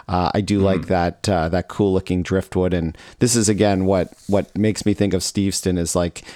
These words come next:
Speaker 1: you know, the sand and the water and the beach, but this, this cool looking driftwood is all over the place. So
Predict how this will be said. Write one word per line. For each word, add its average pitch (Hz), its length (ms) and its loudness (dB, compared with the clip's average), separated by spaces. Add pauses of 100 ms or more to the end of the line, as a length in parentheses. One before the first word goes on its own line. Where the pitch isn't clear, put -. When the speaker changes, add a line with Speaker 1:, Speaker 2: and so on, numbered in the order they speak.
(180)
Speaker 1:
you 127 100 2
know, 107 100 4
the 104 100 2
sand 110 440 4
and 104 100 2
the 107 60 4
water 101 560 4
and 95 240 0 (260)
the 104 80 2
beach, 107 320 0
but 101 160 0
this, 107 200 2 (180)
this - 280 0 (100)
cool 117 460 2
looking 101 320 2
driftwood 92 480 0
is 90 140 0
all 90 180 2
over 92 200 0
the 90 100 -2
place. 85 260 -4
So 87 200 -2